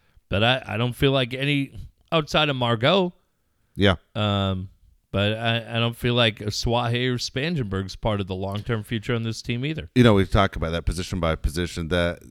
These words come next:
Speaker 2: the, the last one I'll touch on is Austin Hedges. Obviously, we
Speaker 1: Yeah.
Speaker 2: know Austin Hedges is hurt. But Austin Hedges at one seventy-three, okay, he's never been a hitter. You know what team Austin Hedges, I think, would be, like, a great player for?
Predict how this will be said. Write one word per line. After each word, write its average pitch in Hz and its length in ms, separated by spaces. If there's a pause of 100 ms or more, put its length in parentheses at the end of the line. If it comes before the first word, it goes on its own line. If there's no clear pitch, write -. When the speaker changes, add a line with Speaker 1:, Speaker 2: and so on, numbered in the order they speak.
Speaker 2:
the, 98 220
the 95 160
last 127 300
one 107 100
I'll 87 120
touch 85 300
on 80 300
is 76 160
Austin 78 300
Hedges. 69 340
Obviously, 87 300
we 113 60
Speaker 1:
Yeah. 95 80
Speaker 2:
know 82 80
Austin 82 300
Hedges 78 360
is 71 120
hurt. 82 280 (640)
But 110 160
Austin 139 280
Hedges 95 360
at 80 100
one 110 240
seventy-three, 87 720 (220)
okay, 90 180
he's 92 120
never 127 180
been 95 200
a 82 40
hitter. 73 300 (180)
You - 80
know 190 100
what 311 140
team 107 220
Austin 90 280
Hedges, 82 440
I 85 100
think, 90 220
would 82 140
be, 87 240
like, 90 300
a - 40
great 95 280
player 90 280
for? 87 380